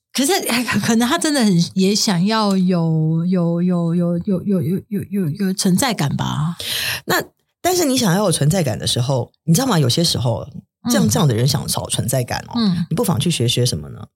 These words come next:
Speaker 2: 去学学聆听的力量。
Speaker 1: 嗯。
Speaker 2: 因为聆听的能力啊，其实是会比表达，会表达的能力
Speaker 1: 嗯，
Speaker 2: 显得更有气质的。
Speaker 1: 嗯，嗯，的确是。
Speaker 2: 对，因为
Speaker 1: 对。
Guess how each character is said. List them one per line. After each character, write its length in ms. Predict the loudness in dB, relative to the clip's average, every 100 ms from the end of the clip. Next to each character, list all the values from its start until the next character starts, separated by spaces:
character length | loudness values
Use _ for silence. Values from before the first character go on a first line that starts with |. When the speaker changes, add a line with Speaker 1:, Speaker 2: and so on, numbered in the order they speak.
| _ -20 -20 _ _ -6
Speaker 2:
去 100 | -2
学 140 | 2
学 120 | 2
聆 200 | 2 2
听 180 | 2 2
的 80 | 2
力 160 | 0
量。 240 | -4 -6 -4 0
Speaker 1:
嗯。 320 | 2 4 2
Speaker 2:
因 120 | 2
为 160 | 0 -2 _
聆 280 | 2 4 4
听 180 | 2 2
的 100 | 4
能 220 | 4 4
力 140 | 4
啊， 180 | 2 2
其 160 | 0 0
实 160 | 0
是 160 | 0 0
会 200 | 0 -2
比 280 | -2 -2 -4 0
表 280 | 0 0
达， 320 | -4 -4 -4 -6 _ -4
会 160 | -4
表 220 | 0 -2
达 160 | 0 2
的 80 | 4
能 220 | 4 4
力 80 | 4
Speaker 1:
嗯， 240 | 2 0
Speaker 2:
显 220 | 0 2 4
得 80 |
更 120 | 4 2
有 120 | 2
气 320 | 0 2 4
质 100 | 2
的。 60 | 0
Speaker 1:
嗯， 20 |
嗯， 20 |
的 0 |
确 280 | 0 0 0
是。 320 | -2 -2 0
Speaker 2:
对， 200 | 0 0 0
因 80 |
为 80 | 0
Speaker 1:
对。 280 | 2 0